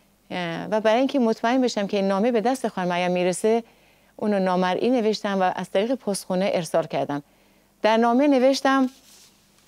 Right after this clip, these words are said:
"مریم جان، با این انقلاب ایدئولوژیکی که شما به وجود آوردید، خمینی و یاران جنایتکار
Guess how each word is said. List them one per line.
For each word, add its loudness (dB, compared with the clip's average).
"مریم 4
جان، 0
با 6
این 2
انقلاب 2
ایدئولوژیکی 0
که 0
شما 0
به 2
وجود 0
آوردید، 2
خمینی 2
و 4
یاران 4
جنایتکار 0